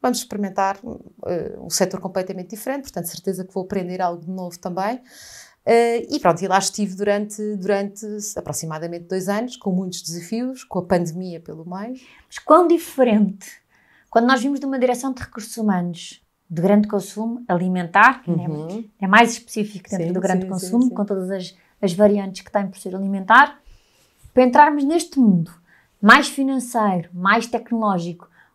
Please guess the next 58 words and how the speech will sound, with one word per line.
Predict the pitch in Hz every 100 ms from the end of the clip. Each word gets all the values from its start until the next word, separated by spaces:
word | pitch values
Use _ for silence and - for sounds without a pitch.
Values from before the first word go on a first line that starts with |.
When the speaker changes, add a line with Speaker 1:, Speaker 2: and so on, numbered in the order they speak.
| -
Speaker 2:
os | 190
desafios | 262 277 339
do | 320
ponto | - 285
de | 269
vista | 247
de | 277 -
recursos | - 247 -
humanos, | 247 254 233
embora | 226 220 247 240 220 _ _ _ -
sejam | - 233 214
setores | 220 214 226
de | 220
atividade | 208 220 214 -
tão | 247 240
diferentes, | 220 - 226 220 208 - - _ _ _ _
acabam | 220 262 277 277
por | 247
não | 262 254
ser, | 240 240
os | 214
desafios | 247 285 285
pessoal | - 269 254 - _
de, | 196 208 247
dos | 233 302
recursos | - 233 226
humanos | 247
em | 247
particular, | 220 233 233 233
acabam | - 247 247
por |
não | 254 240
ser | 254 247 - _ -
tão | 302
diferentes | 294 277 269 262 240
quanto | 254 233 220
isso? | 240 240 - _
Speaker 1:
Não, | 381 311 233
os | 185
desafios | 214 247 269 240
não, | 254 - 214 -
eu | 233
venho | 233 269
sempre | - 254 254
um |
bocadinho | 247 233 226 226
com | 240
esta | 220 220 220
postura | 220 - 214 220
e | 202
acho | 202
que | 202
estas | 196 196
funções | 208 190 165
que | 185
eu |
tenho | 185 190
assumido | 185 - 202 196